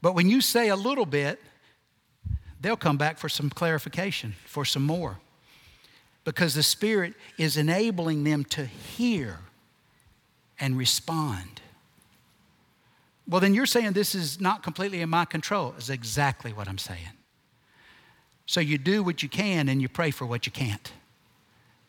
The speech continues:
because He can. Are you praying for opportunities right now? We ought to be praying for opportunities. I mean, the only thing that's gonna heal our culture is Jesus Christ. I mean, let's look at it.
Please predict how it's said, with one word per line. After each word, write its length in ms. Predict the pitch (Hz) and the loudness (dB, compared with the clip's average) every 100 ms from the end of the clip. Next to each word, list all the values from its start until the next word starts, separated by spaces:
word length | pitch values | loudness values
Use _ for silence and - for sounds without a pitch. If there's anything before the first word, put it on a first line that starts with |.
| _ | _
because 280 | 127 123 110 | -6 -4 -2
He 180 | - 170 | -2 -2
can. 380 | - 156 98 - - _ _ _ _ _ _ _ _ _ - - - - - _ - | -2 -4 -6 -12 -20 _ _ _ _ _ _ _ _ _ -20 -20 -20 -20 -20 _ -10
Are 80 | 139 | -6
you 120 | 147 | -4
praying 380 | - 202 247 170 | 0 2 2 0
for 140 | - | -2
opportunities 920 | 165 151 180 - 240 247 110 85 - - | -2 -2 -2 -4 -4 -4 -6 -10 -10 -6
right 220 | 135 180 | -2 0
now? 400 | 269 277 196 92 - _ _ _ _ _ _ _ | 0 -2 -4 -8 -14 _ _ _ _ _ _ _
We 80 | 196 | 0
ought 60 | 226 | 0
to 60 | |
be 120 | 180 | 0
praying 240 | 170 185 170 | 0 0 0
for 140 | 185 | 0
opportunities. 680 | 175 160 - 185 170 147 131 - - - | -2 -2 -4 -2 -2 -2 -4 -12 -20 -10
I 60 | 175 | 2
mean, 160 | 208 214 - | 2 2 -2
the 140 | 185 | 2
only 220 | 262 294 330 | 4 4 2
thing 180 | 226 | 2
that's 160 | 185 165 | 0 -2
gonna 180 | - 151 | 0 0
heal 280 | 123 165 143 | 0 -2 -2
our 100 | 135 | -4
culture 400 | - 151 - 107 | -4 -6 -6 -10
is 80 | |
Jesus 320 | 101 123 113 110 | -8 -8 -4 -6
Christ. 480 | - 90 85 - - _ _ _ _ _ _ _ _ - | -8 -10 -6 -8 -10 _ _ _ _ _ _ _ _ -2
I 80 | 190 | 4
mean, 160 | 196 190 | 4 6
let's 180 | 190 | 2
look 180 | 180 160 | 2 -2
at 120 | 127 | -2
it. 80 | 104 | -4